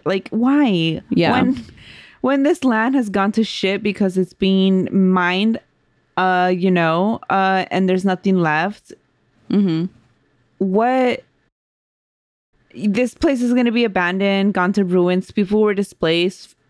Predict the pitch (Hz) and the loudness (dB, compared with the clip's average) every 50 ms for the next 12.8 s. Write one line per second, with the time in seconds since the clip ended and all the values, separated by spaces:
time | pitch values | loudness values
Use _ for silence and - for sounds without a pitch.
0 | _ _ _ _ _ - 226 208 190 - - - - 214 202 170 156 - - - | _ _ _ _ _ -4 -4 -4 -2 -6 -8 -4 -2 0 0 0 -2 -4 -4 -4
1 | 202 208 208 208 214 226 - 247 226 240 208 220 196 175 190 190 208 214 214 208 | -2 -2 0 0 -2 -2 -2 -2 -2 -2 -2 -2 -2 -2 -2 -2 -2 -2 -2 0
2 | 170 170 165 170 170 - - - 180 214 208 214 220 233 233 202 240 262 269 226 | 0 2 2 0 0 -2 -6 -4 -2 0 2 2 2 2 2 2 0 0 0 0
3 | 202 180 190 - - 196 185 185 185 175 180 202 196 196 220 214 202 - 175 160 | -2 -4 -6 -6 -4 -4 -2 -2 -2 -2 -2 -2 -2 -2 -2 0 0 2 2 2
4 | - 208 208 196 196 185 185 185 185 185 190 190 185 175 196 196 190 175 170 170 | 2 2 0 0 0 0 0 0 2 2 2 2 2 0 0 0 0 -2 -2 -2
5 | 165 165 165 165 160 - - - - _ _ _ _ _ - _ _ _ _ _ | -2 -2 -2 -4 -4 -8 -14 -20 -20 _ _ _ _ _ -20 _ _ _ _ _
6 | - 196 226 190 220 269 254 269 339 403 392 381 - - - - 269 262 - - | -6 -4 -2 0 2 2 4 4 4 4 2 2 0 -4 -4 -2 -2 -2 0 -2
7 | 320 - - 330 - - - 170 165 156 180 185 180 185 - - - - - _ | -4 -2 0 -2 -2 0 0 0 0 0 0 -2 -2 -4 -6 -10 -20 -20 -20 _
8 | _ _ _ _ _ _ _ _ _ _ _ _ _ _ _ _ _ _ _ _ | _ _ _ _ _ _ _ _ _ _ _ _ _ _ _ _ _ _ _ _
9 | _ _ _ - - 208 214 208 202 196 190 185 180 175 160 - - 185 - - | _ _ _ -2 0 0 2 2 2 2 2 0 0 -2 -2 -2 -4 -4 -2 -2
10 | 226 226 220 214 208 208 214 214 - - - _ _ _ _ _ _ _ _ _ | 0 0 0 0 2 2 2 0 0 -4 -8 _ _ _ _ _ _ _ _ _
11 | _ _ _ _ _ _ - 220 220 220 - - 208 208 196 190 190 180 175 175 | _ _ _ _ _ _ -2 0 0 2 2 0 0 2 2 2 2 0 0 0
12 | 170 165 156 156 - 170 156 139 135 135 135 101 143 165 175 - | 0 0 -2 0 0 0 0 2 2 0 0 0 0 -2 -2 -2